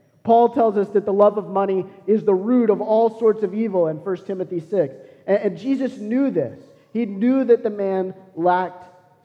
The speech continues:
freedom from the love of money. And the love of money is something totally foreign to children and the childlike. The text continues. It says,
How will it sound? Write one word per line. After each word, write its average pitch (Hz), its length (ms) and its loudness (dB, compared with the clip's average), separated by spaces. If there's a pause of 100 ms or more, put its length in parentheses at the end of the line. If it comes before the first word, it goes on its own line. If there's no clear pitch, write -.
(120)
freedom 170 460 -4 (440)
from 151 140 -8
the 151 80 -4
love 147 220 -4
of 143 160 -10
money. 156 240 -16 (1400)
And 180 120 -6
the 180 60 0
love 208 220 4
of 180 140 -2
money 185 280 0
is 160 300 -4
something 156 420 -6 (260)
totally 190 460 -2
foreign 135 500 -8 (440)
to - 80 -10
children 131 560 -6 (340)
and 120 180 -14
the 127 80 -14
childlike. 110 600 -14 (1800)
The 139 60 -10
text 170 340 -6
continues. 143 540 -6
It 127 140 -14
says, 139 200 -6